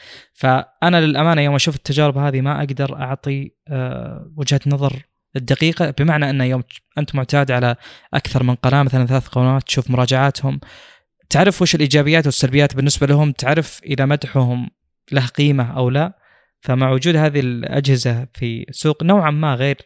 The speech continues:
في كل، غير موجود في كل مكان، صعب إنك تعطي منظور، آه، بالتحديد. لكن التصميم للأمانة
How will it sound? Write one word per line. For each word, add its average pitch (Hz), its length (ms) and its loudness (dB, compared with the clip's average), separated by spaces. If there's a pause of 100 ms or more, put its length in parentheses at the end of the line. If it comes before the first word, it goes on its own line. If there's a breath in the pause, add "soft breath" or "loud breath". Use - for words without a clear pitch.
(680)
في - 140 -8
كل، 151 220 -4
غير 139 380 0
موجود 143 240 2
في - 120 -12
كل 135 140 -2
مكان، 139 420 0 (360 soft breath)
صعب 175 320 0
إنك 151 240 2
تعطي 139 280 -2
منظور، 127 400 0
آه، 143 600 -16
بالتحديد. 139 600 -8
لكن 196 280 0
التصميم 190 460 -2
للأمانة 151 520 -2